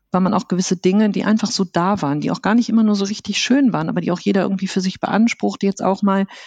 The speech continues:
aus einem guten Grund jetzt beenden kann und sagen kann, „Das lassen wir jetzt einfach mal sein und jetzt versuchen wir etwas Neues.“ Und ein, ein bewusster neuer Weg gibt einem auch die Chance,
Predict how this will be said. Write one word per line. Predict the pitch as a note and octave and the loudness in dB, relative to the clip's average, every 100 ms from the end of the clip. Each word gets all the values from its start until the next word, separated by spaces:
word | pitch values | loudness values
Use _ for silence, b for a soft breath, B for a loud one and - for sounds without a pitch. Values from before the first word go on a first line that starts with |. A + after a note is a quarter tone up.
| B - | B -6
aus | F#3+ | 0
einem | G3 G3 G3 | 2 2 0
guten | C#4+ C#4+ D4+ C#4 | 0 0 2 2
Grund | A#3 F#3 F#3+ F#3 | 2 0 0 0
jetzt | D#3+ - - | -4 -4 -6
beenden | - E3 F#3+ B3+ | -2 -2 2 0
kann | - C4+ C#4 | 2 0 2
und | G3 | 0
sagen | F3 F3 | -2 -2
kann, | E3+ | -4
„Das | E3 - - _ | -6 -8 -12 _
lassen | D#3+ F#3 - G3+ | 0 0 0 0
wir | F3 | 0
jetzt | D#3 - | -2 -6
einfach | - E3 - D3 - | -4 -4 -4 -8 -2
mal | C#3+ | -2
sein | - - G3 C4 - B B B B - | -2 0 2 0 -2 B B B B -2
und | F3+ | 0
jetzt | F3 - | 0 -2
versuchen | E3 E3+ F3 E3+ | -2 -2 -2 -2
wir | D3 | -2
etwas | - D3+ - | -4 -6 -4
Neues.“ | - - - | -2 -2 -4
Und | - F3+ F3 | -2 -2 0
ein, | F3 F3+ B B B _ | 0 -2 B B B _
ein | - F3+ F3 - - | 0 2 0 -2 -2
bewusster | F#3 B3 D#4 - G#3+ | 2 2 0 -2 0
neuer | G3 A3+ D#4 G3+ D#3 | 2 2 2 0 0
Weg | D#3+ A3 B3+ - b b b - | -2 -2 -2 -10 b b b -4
gibt | A3+ - | 0 2
einem | A3+ | 2
auch | G3 - | 0 -2
die | F#3+ | -6
Chance, | - G#3 G3 G3 F#3+ - | -2 0 2 0 -2 -8